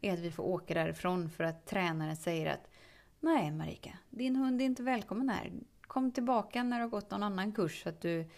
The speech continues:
lär dig att hon kan vara bland andra hundar. Lite där var känslan idag. Det roliga var också att jag höll på att missa hela kursen. <laughs>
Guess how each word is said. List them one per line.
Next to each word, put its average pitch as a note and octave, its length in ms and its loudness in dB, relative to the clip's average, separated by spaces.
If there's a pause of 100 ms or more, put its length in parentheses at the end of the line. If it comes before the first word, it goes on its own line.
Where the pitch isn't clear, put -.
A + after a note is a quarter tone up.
(300)
lär F3+ 260 2
dig E3+ 300 2
att E3 180 -6
hon F3 240 -2
kan E3+ 200 0
vara D#3+ 300 4
bland E3 240 -2
andra E3+ 200 -2
hundar. F3 340 -6 (1300)
Lite C#4 240 4
där F#3+ 320 8
var E3 180 2
känslan E3 500 -2
idag. A#3 320 6 (1200)
Det A#3 220 0
roliga C4 300 4
var G3 80 4
också D#3+ 220 -2
att D#3 60 -6
jag E3 80 0
höll E3 120 -2
på E3 100 -4
att D#3+ 60 0
missa E3+ 340 -2
hela G3 160 0
kursen. - 400 -6
<laughs> - 40 -4